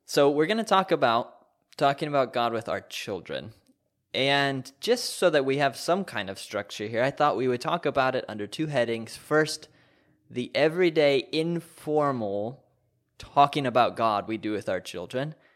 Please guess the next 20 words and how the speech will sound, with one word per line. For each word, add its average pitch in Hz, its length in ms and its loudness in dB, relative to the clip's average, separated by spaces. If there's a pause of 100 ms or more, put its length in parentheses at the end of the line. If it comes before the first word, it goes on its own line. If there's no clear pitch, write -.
(240)
And 120 160 -4
then 127 160 -2
secondly, 170 420 0
we'll 127 120 0
move 135 240 0
into 127 200 -6
maybe 117 300 -4
the 113 80 -6
more 110 220 -2
formal 123 720 -4
ways 98 320 -4
of 95 120 -10
talking, 92 380 -8
like 87 180 -12
a - 80 -12
quiet 98 480 -6
time, 95 440 -12
going 95 260 -8
through 82 220 -12
a - 260 -20